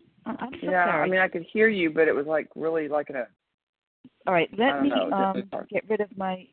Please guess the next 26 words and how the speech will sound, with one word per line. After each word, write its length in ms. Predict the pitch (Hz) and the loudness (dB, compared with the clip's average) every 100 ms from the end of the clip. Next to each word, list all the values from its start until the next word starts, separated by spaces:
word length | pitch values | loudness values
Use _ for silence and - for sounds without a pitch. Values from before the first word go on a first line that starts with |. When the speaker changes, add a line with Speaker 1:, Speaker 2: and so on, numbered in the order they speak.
| - | -10
Speaker 1:
um, 320 | 175 165 165 - _ _ _ _ - - - - | -8 -8 -12 -16 _ _ _ _ -20 -20 -20 4
do 80 | 202 | 10
you 80 | 254 | 12
want 180 | 269 233 | 12 10
me 60 | 254 | 10
to 100 | 240 | 10
read 200 | 247 233 | 10 8
the 60 | |
paragraph 540 | - 226 226 226 220 - | 8 10 10 10 10 10
over? 440 | 208 208 214 214 - _ _ _ _ _ _ _ - | 10 10 10 8 2 _ _ _ _ _ _ _ 2
Speaker 2:
Yeah, 200 | 185 185 | 4 4
c-, 80 | - | 2
that's 240 | 170 185 190 | 6 6 4
way 300 | 170 175 175 | 2 4 6
better. 400 | 165 156 135 113 | 4 4 4 0
That 160 | 110 156 | 0 -2
would 120 | 160 | -2
be 100 | 156 | -6
great. 320 | - 143 120 | -6 -4 -2
Why 120 | 90 135 | -2 -6
don't 100 | 143 | -8
you 60 | |
start 240 | 143 135 127 | -12 -8 -6
over? 220 | 98 - | -8 -10
Thank 220 | - 139 139 | -10 -10 -10
you. 240 | - 98 | -10 -8